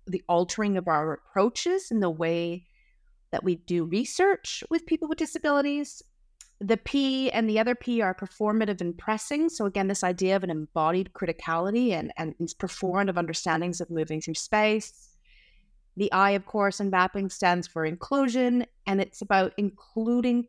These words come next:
people with disabilities in all of our research. So the idea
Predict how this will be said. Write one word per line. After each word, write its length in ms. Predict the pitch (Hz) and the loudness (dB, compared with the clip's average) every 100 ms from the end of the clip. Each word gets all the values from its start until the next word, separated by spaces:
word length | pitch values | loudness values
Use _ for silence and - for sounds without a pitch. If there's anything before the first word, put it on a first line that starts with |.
| _ | _
people 480 | - 214 208 196 | -4 0 2 2
with 120 | 185 185 | 0 -2
disabilities 680 | 180 - 175 165 165 165 | -4 -4 0 0 0 -2
in 80 | 165 - | -6 -6
all 120 | 156 | -2
of 100 | 160 | 0
our 120 | 156 143 | 0 0
research. 520 | 151 - 143 - - | -2 -2 -4 -4 -4
So 100 | 175 | 0
the 60 | |
idea 580 | 156 156 160 180 175 175 | 2 2 0 0 0 -2